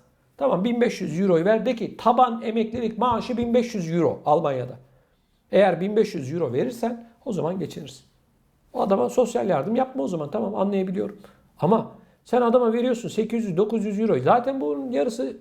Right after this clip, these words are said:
ev kirası, osu busu, ne yapıyor? Geliyor yine sosyalden para alıyor. Bunu anlatıyoruz arkadaşlar. Ya yine emekliler. Altmış sekiz yaşında emeklilik getirilecek şimdi Avrupa'da.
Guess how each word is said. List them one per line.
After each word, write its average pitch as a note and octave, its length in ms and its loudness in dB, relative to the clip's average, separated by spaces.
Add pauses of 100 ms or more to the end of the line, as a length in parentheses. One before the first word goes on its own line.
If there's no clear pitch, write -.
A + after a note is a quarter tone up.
ev B3+ 200 0
kirası, F#3 380 0
osu G#3 300 -2
busu, A#3+ 340 -8
ne C4+ 40 -2
yapıyor? G#3+ 320 0
Geliyor G3+ 220 0
yine F#3+ 200 -4
sosyalden F#3 500 -4
para A3 180 -4
alıyor. G3+ 220 -6 (1080)
Bunu C#4+ 120 6
anlatıyoruz B3 440 2
arkadaşlar. G#3+ 540 -4 (240)
Ya D3 100 2
yine A#3+ 280 2
emekliler. C#4+ 480 2 (320)
Altmış G3 340 4
sekiz C#4+ 300 -6
yaşında A#3+ 300 -2
emeklilik C4+ 560 0
getirilecek A#3+ 500 0
şimdi A3 200 -2
Avrupa'da. G3+ 460 0